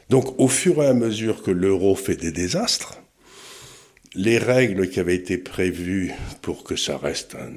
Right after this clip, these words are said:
une monnaie de qualité sautent les unes après les autres, et on a un outil de plus en plus tradi-, tra-, tra-, tra-, tra-, affreux. Donc,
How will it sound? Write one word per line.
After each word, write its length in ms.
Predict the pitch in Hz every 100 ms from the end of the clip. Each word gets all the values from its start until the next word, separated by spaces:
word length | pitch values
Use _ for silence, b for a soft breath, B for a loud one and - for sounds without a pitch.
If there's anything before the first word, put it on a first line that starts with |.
| - - -
une 120 | 73
monnaie 380 | 71 69 69 71
de 80 | -
qualité 560 | 71 67 87 - 180 196
sautent 480 | - - 135 131 98
les 200 | 90 92
unes 120 | 90
après 220 | 85 90
les 220 | 82 123
autres, 240 | 220 233 - B B B B B -
et 140 | 95 87
on 160 | 90
a 60 | 82
un 200 | 78 76
outil 320 | 78 - 127
de 100 | 87
plus 220 | - 87
en 80 | 87
plus 140 | -
tradi-, 580 | - 90 87 78 80 -
tra-, 220 | - 87 85 82
tra-, 320 | - - 78
tra-, 180 | - - -
tra-, 200 | - -
affreux. 260 | - - 85
Donc, 200 | 101